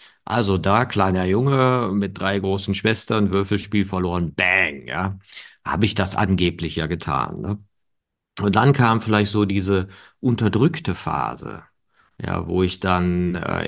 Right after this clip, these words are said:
in der Schule war und Unrechtserfahrungen hatte,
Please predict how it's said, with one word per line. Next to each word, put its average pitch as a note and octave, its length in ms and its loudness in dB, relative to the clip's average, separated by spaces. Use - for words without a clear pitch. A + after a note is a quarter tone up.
in F#2+ 80 -2
der F#2 80 0
Schule B2 480 4
war D2 600 -4
und - 180 -10
Unrechtserfahrungen F2+ 1300 2
hatte, E2 380 -6